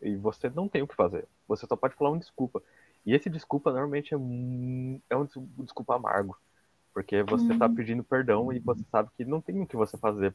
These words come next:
Speaker 1: pra amenizar aquela situação, digamos assim, ou pra resolver, ou pra desfazer aquela pisada na bola que você deu, sabe? E eu acho que essa é, o perdão de Deus é exatamente isso, porque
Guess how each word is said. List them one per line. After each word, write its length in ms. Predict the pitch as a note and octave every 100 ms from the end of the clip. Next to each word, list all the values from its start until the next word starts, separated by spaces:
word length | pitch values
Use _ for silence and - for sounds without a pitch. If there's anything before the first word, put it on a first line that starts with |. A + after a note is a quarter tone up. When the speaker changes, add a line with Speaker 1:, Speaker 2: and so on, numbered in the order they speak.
| -
Speaker 1:
pra 460 | F#2+ F#2 F2+ F#2+ - _ _ _ _ _ _ -
amenizar 680 | B2 C#3 C#3+ C3+ A#2 A2
aquela 280 | A#2 - -
situação, 440 | - - A2+ A#2 A2
digamos 320 | A2 A2 G#2+
assim, 320 | G#2+ - F#2+ - _ _ -
ou 80 |
pra 160 | G#2+ A#2+
resolver, 800 | A2+ A2+ A#2+ A#2 A2 G2+ B2 B2
ou 120 | A2
pra 200 | - A2
desfazer 720 | A2 C3 - B2+ A2+ G#2+ F#2+
aquela 300 | B2 - G#2+
pisada 360 | G#2+ A2+ G2 G#2
na 140 | A2+
bola 240 | G#2 G2+ -
que 100 | -
você 280 | G2+ - G#2+
deu, 260 | F#2+ G2 -
sabe? 200 | F2+ - _ _ _ _ _ _ _ _ _
E 40 |
eu 80 | F#2+
acho 200 | A2 B2+
que 80 | C3
essa 240 | B2+ E3 - -
é, 100 | A#2 -
o 80 | C3
perdão 340 | - C3 C#3+ G3
de 80 |
Deus 180 | C3 D#3
é 120 | E3+ C#3+
exatamente 460 | C#3+ G3 G3 -
isso, 160 | D#3+ - _
porque 320 | - - -